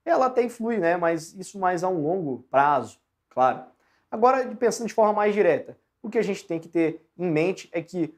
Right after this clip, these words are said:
os gestores públicos, eles sempre têm que estar pensando em medidas para mitigar esse problema, ou seja, manter uma constante fiscalização, manter constante conscientização. Então não adianta só adotar medidas paliativas durante uma crise,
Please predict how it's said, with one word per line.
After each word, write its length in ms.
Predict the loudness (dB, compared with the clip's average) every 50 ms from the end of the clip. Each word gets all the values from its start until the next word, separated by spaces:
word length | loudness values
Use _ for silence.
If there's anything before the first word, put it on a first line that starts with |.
| _ _ _
os 280 | -6 -4 -2 -2 -4 -4
gestores 640 | 0 0 0 0 0 -4 -4 -4 -2 -2 -4 -6
públicos, 520 | -10 _ -6 -4 -4 -4 -4 -4 -4 -4 -4
eles 140 | -4 -6 -6
sempre 260 | -8 -8 -8 -10 -10 _
têm 120 | -8 -6
que 60 | -6
estar 180 | -4 -2 -4 -2
pensando 360 | -2 -4 -4 -4 -4 -4 -4
em 80 | -4 -4
medidas 720 | -4 -4 -4 -6 -6 -6 -6 -6 -6 -6 -8 -10 -14 -18 _ _ _ _ _ _
para 200 | 4 4 6 4
mitigar 800 | 2 0 -2 -2 -4 -4 -6 -6 -4 -4 0 4 4 4 4 4
esse 200 | 2 -2 -4 -8 -6
problema, 440 | -2 -2 -2 2 4 4 4 4 2
ou 40 | 0
seja, 280 | -2 -4 -6 -6 -8 -10 _ _ _ _ _ _ _ _ _ _ _
manter 420 | -4 0 0 0 0 2 2 2
uma 160 | 2 2 0 -2
constante 480 | -2 -4 -4 -4 -6 -6 -8 -8 -8
fiscalização, 960 | -12 -16 -18 -14 -10 -8 -6 -2 0 0 0 0 0 0 0 0 0 0 -4 -12 _ _ _ _
manter 540 | -4 -4 -4 -4 -2 0 0 0 -2 -4 _ _
constante 560 | -8 -6 -6 -6 -4 -4 -6 -6 -6 -10 -18 -20 _
conscientização. 920 | -2 0 2 2 0 0 -4 -6 -8 -8 -8 -2 0 0 0 0 -4 -8
Então 160 | -8 -8 -8 -8
não 80 | -6
adianta 440 | -6 -2 -2 -2 -2 -2 -4 -8 -12 -20 _ _ _ _ _
só 180 | 2 2 4
adotar 400 | 4 4 2 4 4 4 4 4
medidas 480 | 2 -2 -4 -4 -4 -4 -4 -4 -6 -6
paliativas 760 | 0 0 2 2 4 2 2 2 0 -4 -10 -12 -12 -10 -10
durante 480 | -6 -4 -2 -2 -2 -2 -4 -6 -10 -10
uma 140 | -10 -10 -10
crise, 500 | -8 -6 -2 -2 -2 -2 -2 -6 -12